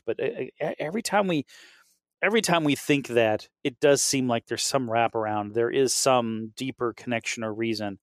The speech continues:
I, <sighs> I, I do wonder how he landed on the materials for the keys. Just, you know, what inspired that? Why,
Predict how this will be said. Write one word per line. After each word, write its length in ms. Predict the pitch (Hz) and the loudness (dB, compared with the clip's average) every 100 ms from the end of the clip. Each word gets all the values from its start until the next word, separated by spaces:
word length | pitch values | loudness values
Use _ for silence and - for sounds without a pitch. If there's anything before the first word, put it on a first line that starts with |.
| _ _ - _ _ _ _ - | _ _ -20 _ _ _ _ -4
I, 120 | - - - | -4 -4 -8
<sighs> 280 | - - - - _ _ _ - | -6 -6 -8 -14 _ _ _ -10
I, 120 | - - | -8 -2
I 60 | 135 | -2
do 180 | 151 190 | 2 4
wonder 320 | 156 143 135 | 4 6 4
how 240 | - 131 | 4 2
he 160 | 117 131 | 2 2
landed 400 | 117 117 113 113 | 2 2 2 2
on 120 | 107 | 2
the 40 | 107 | -2
materials 580 | 107 - 117 107 101 - | -6 -6 -2 0 0 -2
for 160 | - | -8
the 80 | 101 | -10
keys. 560 | - - 98 92 - - | -10 -12 -12 -10 -10 -10
Just, 320 | - 180 - 220 | -4 -4 -4 -2
you 60 | |
know, 100 | 165 | -2
what 180 | 143 175 | 0 -2
inspired 460 | 156 - 127 107 101 | -2 -2 0 0 -2
that? 180 | 92 104 | -4 -2
Why, 320 | 151 214 | -2 -2